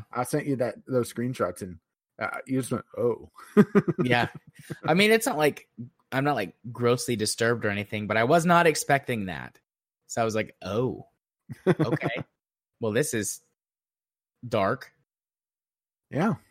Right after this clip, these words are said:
Speaker 1: Deliciously dark, right?
Speaker 2: Oh, yeah. Nom, nom, nom.
Speaker 1: Like a good dark chocolate?
Speaker 2: See, I don't like dark chocolate.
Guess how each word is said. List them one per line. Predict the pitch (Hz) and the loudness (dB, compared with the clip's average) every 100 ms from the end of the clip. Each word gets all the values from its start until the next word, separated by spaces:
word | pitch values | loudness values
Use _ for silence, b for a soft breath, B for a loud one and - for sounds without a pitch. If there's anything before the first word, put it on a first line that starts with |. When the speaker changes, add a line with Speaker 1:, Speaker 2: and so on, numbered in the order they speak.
| _ _ _ _ _ _ _ _ _ _ - | _ _ _ _ _ _ _ _ _ _ -2
Speaker 1:
Deliciously | 131 208 - 143 - 104 | 4 4 2 -4 -6 -6
dark, | 92 73 - | -4 -4 -4
right? | 92 131 - _ _ _ _ _ _ _ _ _ _ - | -4 -6 -8 _ _ _ _ _ _ _ _ _ _ -4
Speaker 2:
Oh, | 117 | -2
yeah. | 107 - _ _ _ _ _ _ _ _ _ _ _ _ _ _ - - | -2 -4 _ _ _ _ _ _ _ _ _ _ _ _ _ _ -18 -12
Nom, | 104 - | -10 -10
nom, | 143 95 | -10 -10
nom. | 73 104 _ _ _ _ _ _ _ _ _ | -10 -12 _ _ _ _ _ _ _ _ _
Speaker 1:
Like | 131 120 | -4 -2
a | 107 | -2
good | 135 139 | -2 0
dark | 135 - | -2 -2
chocolate? | 147 156 - - _ _ _ _ _ _ _ _ _ _ _ B B B | -4 -4 -4 -10 _ _ _ _ _ _ _ _ _ _ _ B B B
Speaker 2:
See, | - | 0
I | |
don't | 175 | 2
like | 185 151 | 2 2
dark | 117 98 | 0 0
chocolate. | 104 80 - 73 | -4 -6 -6 -10